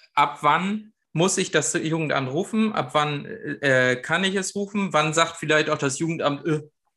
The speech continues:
warum fragen Sie da uns? Das müssen Sie machen oder das ist ja gar nicht so schlimm, wenn die, wenn die Mutter eine Alkoholfahne hat.“ Ähm,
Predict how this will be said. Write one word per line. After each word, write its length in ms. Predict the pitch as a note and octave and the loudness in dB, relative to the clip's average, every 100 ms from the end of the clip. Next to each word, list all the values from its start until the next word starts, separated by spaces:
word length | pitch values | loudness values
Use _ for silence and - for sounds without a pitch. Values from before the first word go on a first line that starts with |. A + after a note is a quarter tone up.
| _ | _
warum 360 | - C#3 C#3+ D#3 | 0 0 2 -2
fragen 340 | - D3 D3 | -2 0 0
Sie 160 | C#3+ C#3+ | 0 0
da 140 | C#3 | 2
uns? 380 | C3 D#3+ G#3+ - | 2 2 0 -2
Das 200 | C#3+ C3+ | -6 -4
müssen 240 | C#3+ C#3+ C3+ | -4 -4 -2
Sie 220 | C3 F3 | -2 2
machen 320 | F#3+ F#3+ F#3 | 2 0 -4
oder 240 | C3+ C#3+ | -2 -2
das 200 | C#3 C3 | -2 -4
ist 160 | C#3+ - | -8 -10
ja 100 | C3+ | -8
gar 180 | C3+ C3+ | -4 -4
nicht 180 | C3+ C3+ | -4 -2
so 100 | C3 | -2
schlimm, 280 | E3+ F#3+ | 2 2
wenn 160 | F3+ E3 | 2 2
die, 220 | D3+ - - - - - | -2 -6 -12 -18 -8 -2
wenn 140 | D3 | 0
die 120 | D3+ | 2
Mutter 320 | D#3 E3 F3 | 2 2 2
eine 540 | D#3+ D#3+ D#3 D#3 D#3 D#3 | 2 4 4 4 4 2
Alkoholfahne 880 | D3+ D#3 D3+ D#3+ D#3 D#3+ D#3+ D#3 D3+ | 0 0 0 0 0 2 2 2 -2
hat.“ 240 | D#3+ - C#3 | -4 -4 0
Ähm, 400 | C#3 C#3 C#3 | 2 2 -2